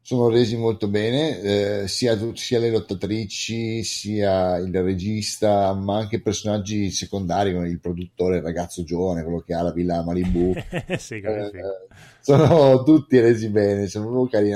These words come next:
Speaker 1: è una bella combricola di personaggi. Poi vabbè, ci sono, al-, ce ne sono alcuni che sono un po' più in ombra di altri, tipo, non so, c'è la lottatrice, quella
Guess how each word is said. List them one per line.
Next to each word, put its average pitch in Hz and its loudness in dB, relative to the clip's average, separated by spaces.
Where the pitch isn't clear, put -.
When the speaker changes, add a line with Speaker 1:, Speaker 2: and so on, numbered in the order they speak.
Speaker 1:
è 107 -8
una 110 -2
bella 135 4
combricola 113 2
di 107 0
personaggi. 90 -4
Poi 135 4
vabbè, 131 6
ci - -8
sono, 147 2
al-, 104 -8
ce - -8
ne 110 -6
sono 131 -2
alcuni 120 -2
che 101 -6
sono 107 -4
un 95 -4
po' 101 0
più 95 -4
in 98 -4
ombra 98 -2
di 95 -2
altri, 92 -2
tipo, 92 0
non 92 -2
so, 87 -2
c'è 92 0
la 92 2
lottatrice, 90 -2
quella 92 0